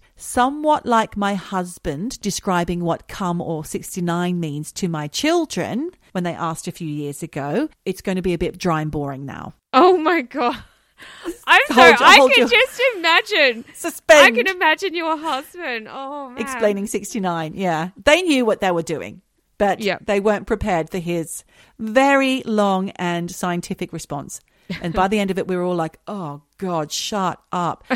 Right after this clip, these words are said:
Speaker 2: <laughs>
Speaker 1: Here we go. While reduction of penile volume occurs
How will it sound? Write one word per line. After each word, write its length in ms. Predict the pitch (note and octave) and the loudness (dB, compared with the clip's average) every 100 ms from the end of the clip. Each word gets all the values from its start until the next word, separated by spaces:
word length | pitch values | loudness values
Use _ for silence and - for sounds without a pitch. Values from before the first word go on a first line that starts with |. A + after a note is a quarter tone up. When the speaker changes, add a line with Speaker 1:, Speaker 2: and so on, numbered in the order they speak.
| G#3 A3 - A3+ | -4 -8 -8 -10
Speaker 2:
<laughs> 440 | - - - - | -10 -16 -20 -20
Speaker 1:
Here 220 | - B3 G#3 | -2 0 2
we 120 | G#3 | 0
go. 220 | E3 B2+ - - _ | -2 -6 -10 -20 _
While 220 | F#3 F3 | -2 0
reduction 520 | E3+ D3+ A#3 - E4 | -2 -4 -4 -4 -4
of 120 | F#4 - | -4 -6
penile 500 | G#3+ F#3+ F3+ F3 D#3 | -6 -4 -4 -6 -8
volume 460 | D3+ D3+ D3+ D#3 | -8 -8 -8 -8
occurs 480 | E3+ - D#3 D3+ | -8 -8 -8 -8